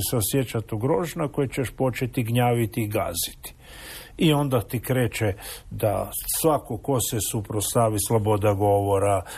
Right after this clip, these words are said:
novinari su prvi koji nadrapaju, to nije sad prvi put da gledam. Mi sad možemo reći, "Evo, Amerika je konačno pokazala ono lice kakvi jesu", ali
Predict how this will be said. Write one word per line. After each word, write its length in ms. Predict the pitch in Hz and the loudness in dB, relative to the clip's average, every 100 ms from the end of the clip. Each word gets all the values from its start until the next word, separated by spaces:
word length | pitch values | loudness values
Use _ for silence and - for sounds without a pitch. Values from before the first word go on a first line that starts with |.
| - | -6
novinari 640 | 120 117 107 104 101 101 | 0 2 2 0 0 -2
su 260 | 98 - 104 | -2 -4 -4
prvi 280 | 110 101 101 | -2 -2 -2
koji 160 | 110 101 | -2 0
nadrapaju, 580 | 98 92 127 131 127 | 0 2 0 0 -2
to 120 | 110 104 | 0 0
nije 180 | 120 | 2
sad 240 | 110 127 113 | 2 0 0
prvi 180 | 127 117 | 0 0
put 180 | 117 | 0
da 100 | 113 | 0
gledam. 400 | 107 113 90 92 | 0 0 -2 -6
Mi 80 | 95 | -6
sad 180 | 90 107 | -2 0
možemo 340 | 110 110 113 | 2 2 2
reći, 300 | 113 107 - 104 - - | 2 0 -4 -6 -10 -2
"Evo, 260 | 113 117 104 | 2 4 2
Amerika 540 | 104 120 131 120 - 123 | 2 2 2 0 0 0
je 120 | 107 | 0
konačno 640 | - 117 120 120 113 - 101 | 0 2 2 2 -2 -4 -4
pokazala 760 | 113 101 120 120 110 113 113 110 | -4 -2 2 2 2 2 2 2
ono 200 | 120 117 | 4 4
lice 480 | 113 120 120 - 113 - | 4 4 4 2 -2 0
kakvi 420 | 110 104 - 113 | 0 0 0 2
jesu", 420 | 110 92 - 98 - - - - | 2 0 -4 -8 -12 -14 -14 -4
ali 400 | 107 107 101 | -2 -2 -8